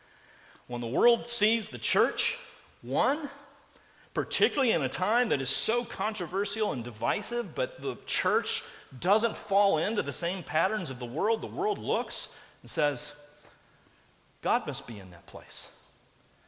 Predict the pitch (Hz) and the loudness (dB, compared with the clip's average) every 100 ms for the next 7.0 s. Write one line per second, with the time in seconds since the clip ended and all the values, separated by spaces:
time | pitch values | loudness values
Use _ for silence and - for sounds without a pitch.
0 | _ _ _ - - - - 123 143 156 | _ _ _ -14 -6 -2 -2 -2 0 -2
1 | 165 160 - 180 190 190 214 247 262 247 | -4 -8 -8 -6 -4 -4 0 2 2 2
2 | 107 - - - - _ _ _ _ _ | -4 -10 -20 -20 -20 _ _ _ _ _
3 | - 131 160 160 156 151 143 127 127 123 | -6 0 0 0 -6 -6 -6 -4 -4 -2
4 | 123 110 90 80 - - - - - - | 0 -2 -6 -16 -20 -20 -20 -20 -20 -14
5 | - 120 - 120 117 - 107 107 98 107 | -8 -6 0 0 0 -4 -4 -4 -4 -10
6 | 92 - - - _ - 87 76 - | -12 -16 -20 -20 _ -10 -10 -10 -16